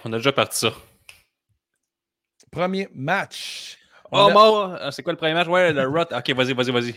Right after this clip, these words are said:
Speaker 1: On est pas
Speaker 2: Harky
Speaker 1: ready.
Speaker 2: Bro ont battu A J Styles et Omos en sept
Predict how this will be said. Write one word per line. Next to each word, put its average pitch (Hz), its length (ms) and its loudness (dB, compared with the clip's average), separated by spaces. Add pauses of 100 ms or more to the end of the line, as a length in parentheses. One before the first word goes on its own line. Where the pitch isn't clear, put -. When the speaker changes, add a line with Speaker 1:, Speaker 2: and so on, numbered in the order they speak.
(140)
Speaker 1:
On 113 100 -10
est 120 60 -8
pas - 120 -2 (100)
Speaker 2:
Harky 233 260 0
Speaker 1:
ready. - 0 -
Speaker 2:
Bro 190 440 2 (140)
ont 190 80 2
battu 180 480 -6
A 190 140 -2
J 165 160 -6
Styles 160 560 -4 (280)
et 175 220 -4
Omos 185 560 -4
en 139 160 -10
sept 185 320 -6